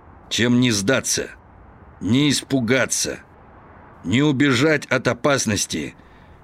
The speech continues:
а встретить её улыбкой и весело сдохнуть? Порой погибнуть бывает честнее,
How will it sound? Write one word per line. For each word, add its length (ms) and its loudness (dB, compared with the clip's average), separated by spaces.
а 160 0
встретить 540 0
её 320 2
улыбкой 760 0
и 180 2
весело 540 2
сдохнуть? 720 -2
Порой 360 0
погибнуть 560 0
бывает 480 2
честнее, 760 0